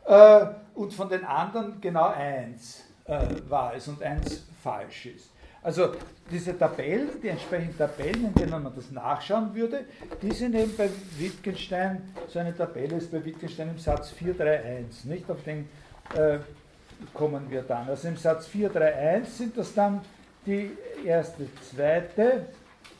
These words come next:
dritte und vierte Zeile, nicht? Habe ich beschrieben. Ich habe Ihnen die dritte und vierte Zeile in dieser Zeichnung mit drei Sätzen,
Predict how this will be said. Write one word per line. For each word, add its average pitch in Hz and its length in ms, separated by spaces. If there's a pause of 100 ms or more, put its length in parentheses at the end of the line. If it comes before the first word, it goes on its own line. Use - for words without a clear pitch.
(120)
dritte 240 380
und 233 100
vierte 156 520 (320)
Zeile, 107 420 (140)
nicht? 220 340 (600)
Habe 170 200
ich 170 140
beschrieben. 160 600
Ich - 100
habe 180 160
Ihnen 196 220
die 185 80
dritte 220 340
und 185 100
vierte 185 400
Zeile 170 440 (480)
in 190 180
dieser 190 280
Zeichnung 160 420
mit 170 160
drei 151 220
Sätzen, 147 560